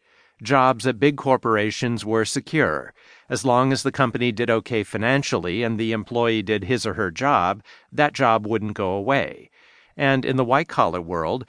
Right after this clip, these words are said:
careers progressed along an escalator of sorts,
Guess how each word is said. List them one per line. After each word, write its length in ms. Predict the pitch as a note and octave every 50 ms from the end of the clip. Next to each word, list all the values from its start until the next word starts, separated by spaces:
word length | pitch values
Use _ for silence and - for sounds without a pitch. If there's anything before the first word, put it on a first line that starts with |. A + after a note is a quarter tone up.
| - - - _
careers 460 | - D#3+ D3+ C#3 B2+ B2+ C3 C#3 -
progressed 540 | - - D#3 C3 G#2+ A#2 A2 A2+ A2 - -
along 340 | C#3+ B2 B2+ B2 B2+ C3+ C#3+
an 100 | C#3+ D3
escalator 720 | - - D#3 D3+ - - C#3 C3 A#2 G2 D#2+ D#2+ F2 D#2+
of 120 | D#2+ D2+
sorts, 460 | - - - F#2 C#2 C#2+ - - -